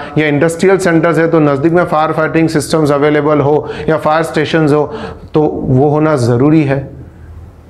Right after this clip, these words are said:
Availability of recreational activity, medical facilities, educational facilities, ये सब होना भी काफ़ी ज़रूरी है, तो ये भी एक महत्वपूर्ण factor है।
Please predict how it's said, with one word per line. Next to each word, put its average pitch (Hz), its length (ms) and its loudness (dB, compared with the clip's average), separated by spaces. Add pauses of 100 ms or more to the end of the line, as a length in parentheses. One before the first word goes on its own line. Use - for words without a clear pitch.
(200)
Availability 170 520 2
of 160 220 0
recreational 160 840 2 (200)
activity, 147 560 0 (340)
medical 160 440 2
facilities, 151 720 0 (260)
educational 202 600 2
facilities, 147 600 0 (240)
ये 151 100 2
सब 175 180 2
होना 156 220 2
भी 190 140 2
काफ़ी 180 360 0
ज़रूरी 156 420 2
है, 143 180 -4 (360)
तो 131 80 4
ये 123 180 4
भी 143 180 2
एक 190 100 0
महत्वपूर्ण 185 680 0
factor 170 360 -2
है। 156 200 -6